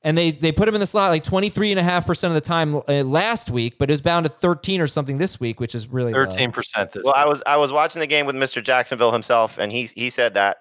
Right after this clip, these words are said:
Speaker 3: also. He's like, he, they gotta put him in the slot more. And I brought up what you said about, I said, I said it was twenty-five percent.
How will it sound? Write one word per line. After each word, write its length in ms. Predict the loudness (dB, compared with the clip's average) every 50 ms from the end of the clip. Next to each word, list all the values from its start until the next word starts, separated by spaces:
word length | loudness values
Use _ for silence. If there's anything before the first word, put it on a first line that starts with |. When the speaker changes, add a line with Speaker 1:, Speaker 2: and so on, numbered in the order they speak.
| -6
Speaker 3:
also. 360 | -2 0 0 0 0 -2 -4
He's 160 | -4 -4 -2 0
like, 200 | 0 0 -2 -4
he, 120 | -12 -8
they 120 | -6 -4
gotta 220 | 0 0 0 0 0
put 120 | -2 -4
him 100 | -2 -4
in 40 | -4
the 60 | -6 -4
slot 260 | 0 0 0 0 0
more. 120 | -2 -2
And 80 | 0 0
I 40 | 0
brought 200 | 2 2 2 2
up 100 | 2 0
what 120 | -2 -6
you 100 | -6 -8
said 180 | -4 -4 -2 -2
about, 240 | 0 2 2 2
I 60 | 2 0
said, 280 | 0 2 0 2 2 0 -2 -2 -6 -6 -4
I 20 |
said 140 | -2 0 0
it 40 | 0
was 100 | 0 0
twenty-five 360 | -4 -6 -2 0 0 0 0
percent. 240 | -2 -10 -16 -16